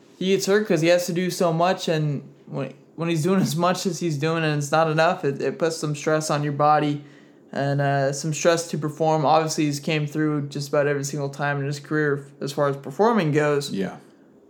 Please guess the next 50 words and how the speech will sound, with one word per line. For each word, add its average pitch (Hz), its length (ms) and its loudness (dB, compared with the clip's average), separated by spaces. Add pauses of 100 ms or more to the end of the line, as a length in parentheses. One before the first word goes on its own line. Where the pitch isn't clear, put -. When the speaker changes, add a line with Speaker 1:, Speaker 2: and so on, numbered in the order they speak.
(300)
Speaker 1:
But 147 140 -2
if 143 80 -6
you 156 60 -10
can't 175 200 -4
get 175 140 -4
past 185 260 -4
the 156 80 -4
injury 190 240 0
bug, 190 280 2
you 143 80 -6
can't 190 220 -4
really 180 140 -4
do 160 200 -4
anything. 139 440 -6 (1080)
Speaker 2:
Oh, 87 120 -12
yeah. - 180 -16 (380)
Speaker 1:
It's - 100 -12
the 101 60 -2
Speaker 2:
And 104 100 0
Speaker 1:
one 175 160 4
weakness 165 400 -2
he 120 100 -6
has. 110 300 -4 (840)
Speaker 2:
It's - 100 -10
tough, - 340 -4
man. 80 240 -12 (560)
But 107 320 2
you 131 120 4
know 127 100 4
what? 131 220 4
For 117 320 2
the 113 180 0
rest 131 260 4
of 139 60 2
his 127 140 0
career, 123 340 4
I'm 110 100 4
gonna 113 120 4
try 117 160 2
to 110 80 2
go 110 160 2
to 107 120 2
as 101 120 0
many 110 320 4
A's 104 180 0
Angels 104 300 0
games 101 240 -2
as 92 100 -6
I 92 60 -2
can. 101 360 -4